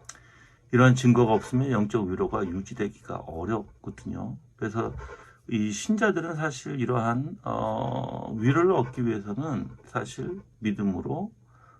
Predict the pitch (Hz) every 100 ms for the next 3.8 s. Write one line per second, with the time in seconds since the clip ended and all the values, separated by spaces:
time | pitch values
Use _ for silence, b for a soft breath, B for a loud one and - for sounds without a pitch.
0 | b _ 50 - - - - - _ _
1 | _ - 117 - - - - 110 104 95
2 | - - 98 90 95 87 85 87 87 -
3 | 80 76 - - 98 98 90 90